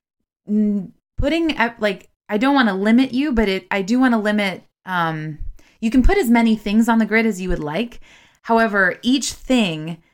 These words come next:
have it be pretty doable and maybe a little bit of a stretch. But if you've never done the practice in your whole life, or you've done it, but, like, it was ten years ago, or you're just getting back on the horse,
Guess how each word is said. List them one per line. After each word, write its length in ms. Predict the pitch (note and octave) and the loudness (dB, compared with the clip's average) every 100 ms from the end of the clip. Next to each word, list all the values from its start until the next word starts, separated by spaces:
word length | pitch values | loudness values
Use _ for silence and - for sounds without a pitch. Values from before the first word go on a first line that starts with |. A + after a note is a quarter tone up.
| _ _ - | _ _ -6
have 180 | G#3+ A#3 | -2 0
it 100 | A3+ | 0
be 440 | A3+ G#3+ G3+ G3+ | 0 2 0 2
pretty 340 | - - A3 G3+ | 4 6 4 0
doable 600 | F#3+ G3 - - - - | 0 0 0 -4 -6 -6
and 220 | G3 G#3 | -2 2
maybe 260 | A#3+ B3+ B3+ | 4 4 2
a 60 | |
little 240 | G3 G#3+ A#3+ | 2 0 0
bit 100 | C4+ | 0
of 80 | |
a 60 | B3+ | -2
stretch. 400 | - C#4 C4 - | -4 -4 -4 0
But 260 | - F#3+ - | 0 0 -6
if 140 | F#3+ | -4
you've 140 | G#3 | -2
never 260 | G3 G#3 A#3 | 0 0 0
done 160 | G#3+ G3+ | 0 -2
the 80 | |
practice 400 | F3+ F#3+ F#3 F#3 | 0 -2 -2 -8
in 100 | F#3 | -8
your 80 | F3+ | -8
whole 200 | E3+ F3+ | -4 -2
life, 520 | E3 F#3 E3 C#3+ - - - - - | 0 -2 -2 -6 -12 -20 -20 -20 -4
or 220 | G3 G3 | -2 0
you've 380 | F#3+ G3 F#3+ D#3+ | -2 -4 -4 -2
done 160 | G3+ | -2
it, 160 | G3+ F#3+ | -2 -6
but, 100 | F#3 | -6
like, 160 | F3 E3+ | -6 -6
it 40 | |
was 120 | E3 | -6
ten 220 | - G3 | -2 -2
years 240 | F3+ F#3 F3 | -2 -4 -4
ago, 360 | D3 D#3+ D#3 D3+ | -2 0 0 -2
or 100 | E3 | -4
you're 140 | E3+ | -4
just 520 | E3 D3+ E3+ F#3+ G3 | -6 -6 -2 -2 -2
getting 240 | - F#3 F3 | -6 -4 -4
back 260 | E3 E3+ E3 | -2 -4 -4
on 100 | D#3+ | -8
the 80 | D#3+ | -8
horse, 560 | F#3 E3+ D3+ D#3 - | -2 -2 -2 -8 -14